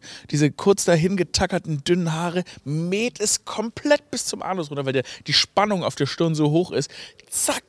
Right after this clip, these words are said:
sein ganz, sein, seine komplette Haut wird freigelegt. Und dann sagen alle so: "Oh, und in dem blauen Anzug eine Sauerei, die Hautlappen hängen hinten runter." Und dann alle so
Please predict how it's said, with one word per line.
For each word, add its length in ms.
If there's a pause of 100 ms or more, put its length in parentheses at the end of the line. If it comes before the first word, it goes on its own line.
sein 280
ganz, 380
sein, 200 (120)
seine 180
komplette 560
Haut 220
wird 100
freigelegt. 640 (360)
Und 120
dann 140
sagen 180
alle 180
so: 240
"Oh, 340
und 180
in 100
dem 160
blauen 260
Anzug 460
eine 220
Sauerei, 920
die 120
Hautlappen 500
hängen 240
hinten 220
runter." 300 (560)
Und 60
dann 140
alle 260
so 100